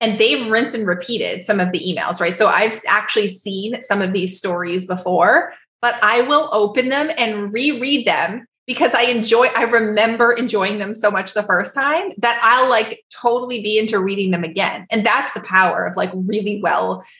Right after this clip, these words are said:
done, thoughtful content. So Brenna, like, what is, if someone's got a launch coming up in the next couple months and they're thinking to themselves now, "Okay,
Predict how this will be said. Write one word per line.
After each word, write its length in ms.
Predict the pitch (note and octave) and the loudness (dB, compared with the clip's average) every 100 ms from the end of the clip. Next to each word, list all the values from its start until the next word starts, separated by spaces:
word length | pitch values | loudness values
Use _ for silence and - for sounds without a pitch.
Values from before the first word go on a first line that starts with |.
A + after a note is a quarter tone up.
| _ _ F#3 | _ _ 0
done, 600 | F#3+ E3 E3+ F3 F#3 - | 2 2 0 -4 -6 -8
thoughtful 540 | - F#3+ - - E3 F3+ | -2 -2 -2 -4 -6 -4
content. 500 | D3+ - F3+ - - _ _ _ _ - | -6 -6 -8 -12 -14 _ _ _ _ -8
So 600 | - B3+ A#3+ A#3+ A#3 G#3 | 2 4 6 6 2 0
Brenna, 360 | A#3+ A#3+ B3 A#3+ | 4 4 4 4
like, 140 | A3 | 2
what 460 | G#3+ G#3 A3+ E4+ F4+ | 0 0 4 4 2
is, 360 | A#3+ A#3+ A#3 A#3 | 4 6 4 0
if 100 | - | -4
someone's 580 | A#3+ C4 C4+ C4 B3+ - - | -2 0 0 -4 -8 -16 -4
got 180 | G#3 A3+ | 2 2
a 40 | |
launch 320 | A3 G3+ G3+ | 2 0 -2
coming 240 | - G#3+ G3+ | -6 -8 -8
up 100 | F#3+ | -6
in 60 | |
the 60 | G3 | -2
next 220 | F3+ F3 | -2 -2
couple 180 | G#3+ G3 | -2 0
months 520 | F#3+ E3+ F3 F3 - _ _ _ _ _ _ - | 2 2 2 -6 -16 _ _ _ _ _ _ -8
and 120 | A3+ G#3+ | 0 2
they're 120 | F#3+ | 2
thinking 220 | G#3+ G#3 | 0 -2
to 60 | F#3+ | -2
themselves 420 | F#3 F#3 F3 F3+ | 0 2 0 0
now, 260 | E3+ E3 G#3 | 0 0 -2
"Okay, 420 | A3+ E3+ D3 | -2 -2 -4